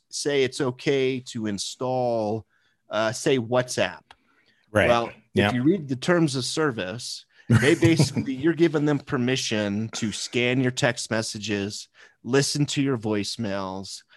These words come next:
Speaker 1: and, and basically scan, you know, your browser.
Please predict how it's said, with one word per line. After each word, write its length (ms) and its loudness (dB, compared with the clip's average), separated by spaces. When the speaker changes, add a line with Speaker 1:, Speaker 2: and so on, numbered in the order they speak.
Speaker 1:
and, 640 0
and 320 0
basically 600 -2
scan, 1120 -4
you 180 -4
know, 120 0
your 160 -4
browser. 580 -4